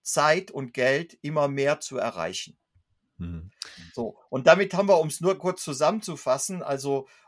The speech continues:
Speaker 1: um es ganz plakativ zu sagen, Simplexity, also die Dinge sind viel komplexer, als wie ich sie hier schildere,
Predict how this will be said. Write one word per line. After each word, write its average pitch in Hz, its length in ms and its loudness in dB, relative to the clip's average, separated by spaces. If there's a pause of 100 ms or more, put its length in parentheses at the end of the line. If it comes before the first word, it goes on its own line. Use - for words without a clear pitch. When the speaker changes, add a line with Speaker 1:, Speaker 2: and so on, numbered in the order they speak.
Speaker 1:
um 151 160 -4
es - 240 -6
ganz 151 260 0
plakativ 165 720 -4
zu 127 160 -16
sagen, 120 500 -4
Simplexity, 147 1000 -4
also 127 240 -4
die 127 120 -10
Dinge 151 240 -6
sind 131 220 -10
viel 165 160 -6
komplexer, 143 640 -4
als 120 200 -8
wie 131 60 -14
ich 123 120 -10
sie 135 80 -12
hier 120 220 -4
schildere, 165 640 -4